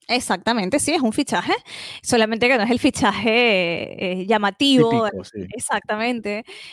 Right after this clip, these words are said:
Speaker 1: Y, y se, y Koeman le dijo, "Yo no te conozco", <laughs> cuando lo conoció, "Yo no conozco tu juego", o sea, y ahí sí,
Speaker 2: Claro,
Speaker 1: ahí
Speaker 2: claro,
Speaker 1: está.
Speaker 2: no, y creo que muchos no lo conocíamos, la verdad.
Speaker 1: Total, claro,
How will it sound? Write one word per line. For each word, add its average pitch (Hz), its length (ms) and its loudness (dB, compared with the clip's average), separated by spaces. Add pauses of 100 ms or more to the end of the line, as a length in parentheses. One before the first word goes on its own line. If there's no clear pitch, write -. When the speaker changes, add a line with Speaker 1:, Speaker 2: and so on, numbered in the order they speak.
(160)
Speaker 1:
Y, 247 320 0
y 247 60 0
se, 226 200 0
y 226 320 0
Koeman 262 340 2
le 320 120 4
dijo, 269 280 2
"Yo 208 220 -2
no 277 220 -2
te - 100 -6
conozco", 285 540 -6
<laughs> 262 280 0
cuando 226 220 2
lo 220 100 4
conoció, 214 380 2
"Yo 226 160 2
no 254 140 6
conozco 320 340 0
tu 247 80 -16
juego", 277 380 0
o 240 60 -4
sea, 202 360 -4
y 208 140 -4
ahí 196 100 -2
sí, 226 80 -4
Speaker 2:
Claro, 135 240 4
Speaker 1:
ahí - 80 2
Speaker 2:
claro, 139 200 -2
Speaker 1:
está. 135 100 2
Speaker 2:
no, 185 80 6
y - 20 0
creo 147 240 2
que 190 100 2
muchos 170 360 2
no 175 100 2
lo 180 100 0
conocíamos, 135 540 -2
la 95 80 -6
verdad. 98 320 -4
Speaker 1:
Total, - 300 -14 (120)
claro, 185 380 -8